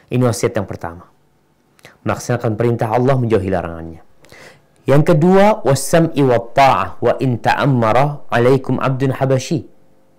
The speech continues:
Au wa in abdun habashi. Hendaklah kalian mendengarkan dan mentaati, mematuhi penguasa kalian, pemimpin kalian, walaupun yang menjadi amir,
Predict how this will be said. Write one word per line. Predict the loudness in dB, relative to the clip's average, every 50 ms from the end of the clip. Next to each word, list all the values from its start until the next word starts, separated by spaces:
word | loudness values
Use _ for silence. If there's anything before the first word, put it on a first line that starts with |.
| _ _ -16
Au | -8 -4 0 2 2 4 4 2 0 -2 -2
wa | -2 0 0 2 2
in | 2 0 0
abdun | 0 0 -2 -2 0 0 0 0
habashi. | 0 -2 -2 0 2 2 0 0 -2 -4 -6 -6 -6 -10 -16 -20 -20 -20 -20 _ _ _ _ _ _ _ _ _ _ _ _ _ _ _ _ _ _ _ _ _ _ _ _ _ _ _ _ _ _ _ _ -6
Hendaklah | -4 0 0 2 2 4 2 2 0 -2 -8 -6
kalian | -2 0 2 2 2 4 2 2 2 2 2 0
mendengarkan | 0 0 0 2 2 2 2 0 0 0 0 0
dan | 2 0 0 -2 -4 -10 -12 -18 -20 -20 -20 -20 -18 -10 -4
mentaati, | -4 -2 -2 -2 -2 -2 -2 -2 -4 -4 -8 -14 -16 -16 -16 -20 -20 -20 -20 -20 -20 -20 -20 -20 -20 _ _ -4 0
mematuhi | 0 2 2 2 0 0 0 0 2 2 2 2 2 2 2 0 -2 -6 -10 -18 -20 -20 -20 -20 -20 -20 _ _ _ _ _ _ _ _ _ _ _ _ _ _ _ _ -2
penguasa | 0 2 2 2 2 2 0 -2 -4
kalian, | -4 -2 -2 -2 0 -2 -4 -6 -8 -12 -10 -6
pemimpin | -4 -2 0 2 2 2 2 2 2 0 0
kalian, | 0 -2 -2 0 0 -2 -4 -6 -8 -14 -20 -20 -16 -6
walaupun | 0 2 4 4 6 4 4 2 2 2 2
yang | 4 2 2 2 2
menjadi | 0 0 0 0 0 2 2 4 4 2 2 0 0 -2 -2 -2
amir, | -4 -2 -2 0 2 2 2 2 2 0 -2 -4 -8 -14